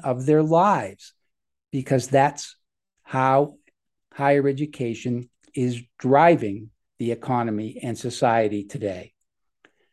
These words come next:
Self-direction is the American way, or in my opinion, at least it should be. And the way to do that is to put higher education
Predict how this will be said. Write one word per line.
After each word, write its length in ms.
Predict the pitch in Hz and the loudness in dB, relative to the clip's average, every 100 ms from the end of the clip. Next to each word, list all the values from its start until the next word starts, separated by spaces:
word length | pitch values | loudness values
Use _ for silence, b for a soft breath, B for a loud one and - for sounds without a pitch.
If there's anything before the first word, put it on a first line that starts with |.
| _ _ _ | _ _ _
Self-direction 1300 | - - 220 247 - - 139 143 - - - 95 - _ _ _ _ _ _ _ - | -6 4 4 4 0 0 4 4 4 -4 -14 -14 -16 _ _ _ _ _ _ _ 2
is 380 | 175 185 185 156 | 4 4 2 -2
the 220 | 139 139 | 4 4
American 720 | 127 139 147 147 143 131 123 | 4 4 4 4 0 -4 0
way, 440 | 120 110 92 - _ _ _ _ _ _ _ _ _ | 2 2 0 -10 _ _ _ _ _ _ _ _ _
or 340 | 143 123 127 - _ _ _ _ _ - | -2 0 0 -4 _ _ _ _ _ -8
in 160 | 131 | -4
my 200 | 135 165 | 0 0
opinion, 600 | 170 160 160 151 147 143 _ _ _ | 0 0 0 2 0 -2 _ _ _
at 200 | 151 143 | -10 -6
least 340 | 160 190 - _ _ | -4 -4 -6 _ _
it 180 | 156 147 | -6 -6
should 460 | - - 165 131 | -12 -2 0 0
be. 300 | 104 87 - _ _ _ _ _ _ _ _ - | -6 -10 -14 _ _ _ _ _ _ _ _ -4
And 120 | 127 | 0
the 60 | 139 | 4
way 220 | 170 180 | 6 6
to 100 | 170 | 4
do 260 | 143 165 | 2 2
that 360 | 151 143 135 - _ _ - | 4 4 2 -2 _ _ -8
is 200 | 131 - | -8 -6
to 160 | 131 | -10
put 360 | 123 - 185 - | -4 2 2 2
higher 380 | - 143 139 135 | -6 0 2 2
education 840 | 131 123 123 123 113 107 117 110 | 0 -2 -6 -6 -6 -6 -8 -8